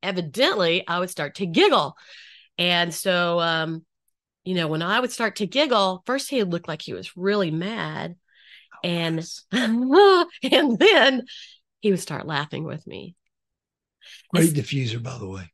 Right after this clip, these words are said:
Speaker 1: He would start laughing with me. So let me interject in right here that we have a code word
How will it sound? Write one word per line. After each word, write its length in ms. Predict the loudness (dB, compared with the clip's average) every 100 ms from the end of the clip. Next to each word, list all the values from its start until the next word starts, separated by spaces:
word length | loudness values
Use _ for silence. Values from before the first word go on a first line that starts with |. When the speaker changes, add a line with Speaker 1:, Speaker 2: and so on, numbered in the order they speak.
| -6
Speaker 1:
He 140 | 0
would 100 | 0
start 220 | 2 2
laughing 280 | 2 0 -2
with 160 | -6 -6
me. 200 | -10 -12 -20 _ _
So 420 | -6 0 2 2 -2 -18 _ _ _ _
let 280 | -2 2 2
me 300 | 4 2 0 0
interject 540 | 0 0 -2 -4 -4 -6
in 260 | -2 -2
right 200 | -2 -4
here 300 | -6 -4 -4
that 420 | -2 0 0 -4 -18 _ _
we 140 | -2 0
have 140 | 2
a 60 | 0
code 440 | -2 -2 4 4
word 400 | 4 4 4 2